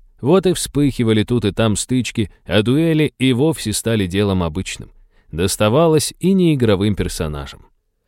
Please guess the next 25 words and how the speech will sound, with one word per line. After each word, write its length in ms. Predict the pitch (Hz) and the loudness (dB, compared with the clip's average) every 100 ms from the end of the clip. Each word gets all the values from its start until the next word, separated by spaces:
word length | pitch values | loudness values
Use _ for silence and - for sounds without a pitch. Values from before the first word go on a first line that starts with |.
| _ _ _ | _ _ _
И 180 | 85 127 | -2 -2
всё 260 | - 214 | 2 2
бы 100 | 180 | 4
ничего, 540 | 165 143 - 110 113 - _ _ | 2 0 0 2 2 0 _ _
да 200 | - 90 | -2 0
только 340 | 107 165 139 120 | 2 2 2 -2
целители 600 | - 131 170 - 127 110 | 0 2 2 0 0 0
были 320 | 90 143 123 | 0 0 0
в 140 | 92 101 | 0 -2
игре 280 | 92 135 | 0 0
далеко 460 | 110 101 95 - 151 | 2 0 0 2 2
не 160 | 110 98 | 2 0
самым 440 | - 151 147 131 | 0 -2 0 -2
популярным 680 | 98 - 95 95 92 92 92 | -4 -2 0 2 2 0 -6
классом, 440 | - 90 90 - - _ _ _ | -2 -2 -2 -8 -18 _ _ _
а 160 | 85 98 | 0 2
зелья 320 | 120 165 139 | 2 2 2
исцеления 600 | 117 - 98 120 139 104 | 0 -2 0 2 2 0
и 40 | |
жреческая 580 | 90 98 117 104 - 95 | 0 -2 -2 -6 -6 -4
магия 400 | 90 107 113 95 | -2 -2 -2 -2
зачастую 640 | 85 82 85 - 135 135 | -4 -6 -10 -6 -2 -2
могли 360 | 107 90 87 120 | 0 -2 -2 -2
восполнить 600 | 107 95 - 139 123 107 | 0 -2 -2 -2 -2 -4
здоровье, 640 | - 80 92 127 117 107 | -8 -4 -2 -2 0 -2